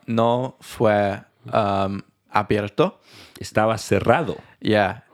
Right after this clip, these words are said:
Speaker 2: Okay.
Speaker 1: but it was, like, half destroyed as well.
Speaker 2: Okay,
Speaker 1: There's
Speaker 2: yeah,
Speaker 1: no
Speaker 2: paso.
Speaker 1: windows, you know.
Speaker 2: Sí, sí, sí.
Speaker 1: And there was not even, like, a train station to stand on. You just stood
Speaker 2: Ujú.
Speaker 1: next to the track.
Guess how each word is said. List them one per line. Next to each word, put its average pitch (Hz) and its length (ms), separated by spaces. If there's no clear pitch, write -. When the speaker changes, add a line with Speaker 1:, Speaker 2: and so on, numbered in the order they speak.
Speaker 2:
Okay. 110 140
Speaker 1:
but 117 100
it 107 60
was, 113 100
like, 110 160
half 117 280
destroyed 131 520
as 110 100
well. - 180
Speaker 2:
Okay, 107 140
Speaker 1:
There's 90 280
Speaker 2:
yeah, 87 140
Speaker 1:
no 110 120
Speaker 2:
paso. 107 140
Speaker 1:
windows, 123 480
you 123 60
know. 110 200
Speaker 2:
Sí, 85 200
sí, - 200
sí. 82 320
Speaker 1:
And 123 220
there 123 100
was 127 240
not 131 160
even, 123 260
like, 113 200
a 113 60
train 113 320
station 117 380
to - 80
stand 127 360
on. 95 140
You 107 60
just 101 220
stood 98 200
Speaker 2:
Ujú. 92 100
Speaker 1:
next 110 280
to 123 60
the 113 100
track. - 540